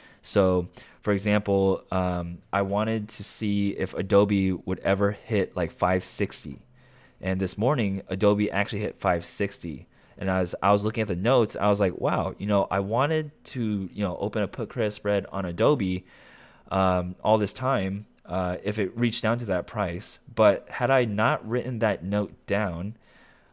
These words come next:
I wouldn't have remembered to, like, j-, look at Adobe today. So after seeing my notes, I checked back, looked at Adobe. Adobe traded at five sixty this morning. I missed a little bit of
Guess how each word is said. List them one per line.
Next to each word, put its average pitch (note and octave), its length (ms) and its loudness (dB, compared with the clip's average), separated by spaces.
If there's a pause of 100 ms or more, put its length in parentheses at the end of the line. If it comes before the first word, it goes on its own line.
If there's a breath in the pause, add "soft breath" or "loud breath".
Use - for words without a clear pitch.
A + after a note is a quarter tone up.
(160 soft breath)
I G#2+ 100 6
wouldn't B2+ 280 4
have C3 320 -2
remembered G#2+ 600 0
to, G2 200 -4
like, F#2 320 -2 (160)
j-, A2 180 -8
look A2+ 240 -2
at G#2+ 240 2
Adobe G2+ 360 2
today. D#2 320 -8
So F2 380 -4 (140)
after G#2+ 400 0
seeing G#2+ 380 -4
my F#2 120 -4
notes, G2 500 -2 (360 soft breath)
I F2+ 120 -4
checked G2+ 300 -4
back, F#2+ 380 0 (200)
looked F2+ 180 -6
at F#2 100 2
Adobe. F#2+ 500 -2 (180)
Adobe F2+ 280 -6
traded F2+ 300 -4
at E2+ 80 -4
five F2+ 220 -2
sixty F2+ 300 -8
this E2+ 160 -8
morning. F#2+ 420 -2 (360 loud breath)
I G#2 100 2
missed C3 280 2
a A2+ 60 6
little G#2+ 260 6
bit A2+ 220 4
of G2+ 360 2